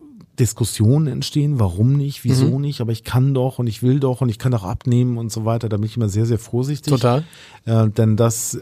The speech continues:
Speaker 1: ähm, wir wollen Menschen ja auch nicht wehtun. Auf der anderen Seite müssen wir eben auch klar sagen, wer kommt in Frage und wer nicht. Ich finde die Zeit, ähm, die zwischen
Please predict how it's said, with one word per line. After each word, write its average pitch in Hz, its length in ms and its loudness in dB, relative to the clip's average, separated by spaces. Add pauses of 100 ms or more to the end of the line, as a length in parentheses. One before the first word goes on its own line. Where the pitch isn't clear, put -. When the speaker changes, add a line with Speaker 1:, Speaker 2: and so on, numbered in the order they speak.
Speaker 1:
ähm, 107 400 2
wir 107 160 2
wollen 113 180 4
Menschen 117 340 0
ja 107 100 2
auch 101 140 0
nicht 110 220 -2
wehtun. 104 400 -2
Auf 104 140 -4
der 143 140 -6
anderen 139 160 -2
Seite 123 240 -4
müssen 131 480 -4
wir 110 320 0 (360)
eben 117 200 2
auch 120 160 -6
klar 117 340 4
sagen, 110 460 2 (400)
wer 113 120 4
kommt 110 240 0
in 104 120 2
Frage 113 340 0
und 104 160 -2
wer 98 100 0
nicht. 87 380 -4 (400)
Ich - 120 -16
finde 131 180 0
die 123 40 -2
Zeit, 131 520 -2
ähm, 113 420 2
die 110 280 0
zwischen 113 680 0